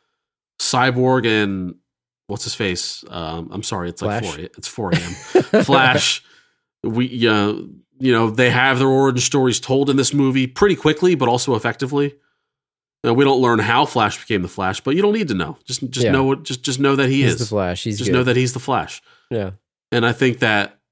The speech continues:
Speaker 1: you know, it, what this four-hour movie does is it kind of renders the other movies obsolete, even though they're, they're okay by themselves. You don't, you know, you can just watch this movie and have your full taste of, of the D C movies.
Speaker 2: Would you watch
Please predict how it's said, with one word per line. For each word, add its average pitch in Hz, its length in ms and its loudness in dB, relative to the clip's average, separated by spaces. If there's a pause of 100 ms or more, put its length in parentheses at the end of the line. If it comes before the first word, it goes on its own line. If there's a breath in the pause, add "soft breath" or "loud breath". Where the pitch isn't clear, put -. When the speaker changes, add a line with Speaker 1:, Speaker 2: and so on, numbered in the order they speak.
(240)
Speaker 1:
you 120 80 2
know, 98 200 0
it, - 300 -12
what 120 220 0
this 110 140 -2
four-hour 113 400 2
movie 101 380 -2
does 123 500 0
is 98 320 0
it 92 260 -4
kind 117 260 -2
of 104 120 -6 (180)
renders 107 500 -2
the 101 160 -6
other 131 240 -2
movies 92 360 -4
obsolete, 85 520 -10 (280)
even 156 180 2
though 151 120 4
they're, 131 120 2 (180)
they're 160 180 2
okay 104 460 -4 (320)
by 117 120 -4
themselves. 90 580 -8 (680)
You 156 80 0
don't, 151 180 0 (180)
you 151 60 0
know, 147 200 0
you 139 100 -6
can 131 80 -2
just 127 140 -4
watch 135 220 0
this - 180 -2
movie 101 300 0
and 98 120 -2
have 107 260 0
your 104 120 -2
full 110 600 -4 (300)
taste 113 380 -2
of, 95 200 -10
of 95 340 -8
the 107 60 -10
D 104 120 -6
C - 160 -8
movies. 104 360 -6 (520)
Speaker 2:
Would 123 200 0
you 123 240 -2
watch 120 640 -2